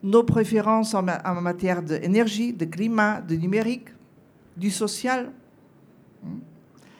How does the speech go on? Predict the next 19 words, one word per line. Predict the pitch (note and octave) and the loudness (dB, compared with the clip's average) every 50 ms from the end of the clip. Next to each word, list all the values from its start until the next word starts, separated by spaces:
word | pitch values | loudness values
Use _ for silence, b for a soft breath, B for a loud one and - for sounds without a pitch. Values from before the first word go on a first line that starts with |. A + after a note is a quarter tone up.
| B B B B B B B B B B B - | B B B B B B B B B B B -2
Donc, | G3 B3 C#4 C#4 - - - - - | 4 4 4 4 2 -12 -16 -14 -2
il | - A#3+ | -2 -2
faut | A#3 - - F4 F4 | -2 2 4 4 4
le | E4 | 4
faire, | D4 - - A3 D#3+ D3+ E3 F#3+ - - D#3+ E3 - - - - _ _ _ _ _ _ | 2 -2 -4 -2 -2 -2 -2 -4 -6 -8 -12 -14 -18 -20 -20 -20 _ _ _ _ _ _
parce | C#4+ C#4 C#4 C4+ - | -2 0 0 -2 -4
que | - - C#4+ C4+ B3+ | -4 -2 -2 -2 0
si | C4 - - - E4+ | -2 -6 -2 0 0
on | F4 E4+ | 0 2
ne | D#4+ D4 C4+ C4 | 0 2 0 0
le | B3 - - - - - | 0 -4 -12 -16 -20 -20
fait | - - A#3 G3 | -10 -6 -6 -6
pas, | F#3 - F3+ D#3+ C#3+ E3 G#3 C#4 D#4+ - - - - - - - b b b b b b b b b b b b b _ _ - | -6 -4 -4 -4 -4 -4 -6 -8 -8 -12 -20 -20 -20 -20 -20 -20 b b b b b b b b b b b b b _ _ 0
euh, | G3 G3 - | 0 0 0
on | - A3+ A#3 | 0 -2 0
va | A3 A#3 A3+ A#3 | 2 2 2 4
être | A#3+ A#3+ A#3+ - | 2 0 -4 -8
pris | - - A3+ A#3 A#3+ A#3 - | -8 -8 -6 -6 -8 -8 -6
entre | - G3 G3+ G3 G3 - G#3 G3+ G3+ G3 G3 F#3+ | -4 -4 -4 -4 -4 -6 -6 -4 -4 -2 -4 -4